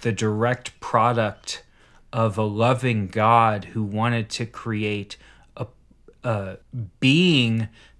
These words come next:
that was capable of making decisions in good and evil and could turn toward the light and be rewarded with the bounty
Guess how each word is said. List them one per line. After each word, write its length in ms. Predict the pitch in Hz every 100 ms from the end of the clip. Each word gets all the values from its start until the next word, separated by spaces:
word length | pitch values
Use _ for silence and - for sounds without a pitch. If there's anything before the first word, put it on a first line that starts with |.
| -
that 240 | 120 120
was 180 | 117 -
capable 720 | - 135 135 139 117 123 117
of 160 | 101
making 360 | 117 120 - 120
decisions 720 | 107 - 127 117 - 110 107
in 120 | 104
good 340 | 95 120 117 110
and 180 | 101 -
evil 360 | 123 113 110
and 220 | 107 101 -
could 260 | 120 98 - _ _ _ _ -
turn 340 | - 175 160
toward 500 | - 156 131 139 139
the 120 | 120
light 300 | 113 120 127
and 180 | 113 104
be 160 | 117 113
rewarded 680 | 107 104 107 123 139 107
with 260 | 107 104 -
the 60 |
bounty 760 | 107 98 113 160 175 135 104 -